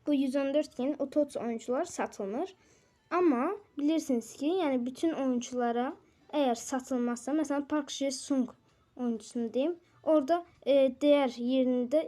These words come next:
görünür ki, qırmızı yazılıb. Yəni, o satılmır. Açıq arttırmaya kapalı. Yəni, bu oyuncu satıla bilmir. Burada deyir ki, satılmazdır. E,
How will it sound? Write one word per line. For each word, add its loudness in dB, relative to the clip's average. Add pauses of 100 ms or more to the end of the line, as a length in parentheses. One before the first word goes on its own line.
(120)
görünür 2
ki, -8
qırmızı 4
yazılıb. 0
Yəni, 2 (480)
o 4
satılmır. -4 (280)
Açıq -2
arttırmaya -2
kapalı. -2 (1300)
Yəni, 2
bu -2
oyuncu 2
satıla -2
bilmir. -2 (160)
Burada 2
deyir 2
ki, -4
satılmazdır. 0 (460)
E, 6